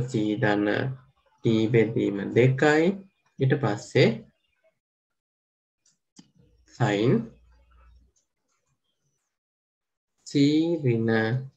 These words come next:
D බෙදීම දෙක. හැබැයි මේකේ තව විශේෂත්වයක් තියෙනවා. කලින් තුනේම වෙච්ච දෙයක්. මෙන්න මේ cos C ඍණ D වලදී විතරක් ඉස්සරහ ලකුණ ඍණ වෙනවා. ඒ කියන්නේ මොකද්ද? ඍණ දෙකක් sin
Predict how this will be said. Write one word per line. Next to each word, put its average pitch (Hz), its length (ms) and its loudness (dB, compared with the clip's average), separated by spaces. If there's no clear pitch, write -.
D - 40 -2
බෙදීම 110 680 0
දෙක. 98 240 -4
හැබැයි 151 340 6
මේකේ 127 340 4
තව 120 180 2
විශේෂත්වයක් 131 800 0
තියෙනවා. 110 280 -2
කලින් 110 320 2
තුනේම 123 380 4
වෙච්ච 123 180 2
දෙයක්. 120 380 2
මෙන්න 131 240 8
මේ 127 200 4
cos 143 260 -2
C 170 260 0
ඍණ 165 280 0
D 120 60 0
වලදී 104 400 -2
විතරක් 147 480 0
ඉස්සරහ 123 460 0
ලකුණ 147 460 0
ඍණ 117 240 0
වෙනවා. 107 220 2
ඒ 104 100 -6
කියන්නේ 107 220 -6
මොකද්ද? 135 240 4
ඍණ 123 320 2
දෙකක් 113 240 2
sin 104 420 -2